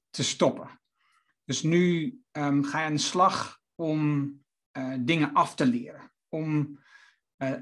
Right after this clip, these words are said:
want, want hier komt eigenlijk het moeilijkste deel van het werk. Hier, hier zit echt het meest lak-, lastige deel. Omdat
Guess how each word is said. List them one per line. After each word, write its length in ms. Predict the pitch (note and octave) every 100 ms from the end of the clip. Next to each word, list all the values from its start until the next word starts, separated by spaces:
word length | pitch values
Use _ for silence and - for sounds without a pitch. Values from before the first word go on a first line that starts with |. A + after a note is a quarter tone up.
| - B2+
want, 180 | E3 - -
want 300 | D3+ E3+ D3
hier 180 | G#3 G#3+
komt 280 | F#3+ F3 - _
eigenlijk 440 | C#3+ D3+ C#3+ C#3+
het 140 | - C3+
moeilijkste 420 | D#3+ D#3 - B2+
deel 240 | C3 C3
van 240 | B2+ - C3
het 120 | A#2+
werk. 340 | B2+ C3 - - -
Hier, 240 | - D#3 -
hier 160 | - E3+
zit 180 | D#3
echt 220 | - C3+ -
het 120 | B2+
meest 240 | C#3 C3+
lak-, 260 | C3+ B2+ -
lastige 420 | - C3 - -
deel. 200 | A#2+ B2+
Omdat 300 | C#3+ C#3+ D3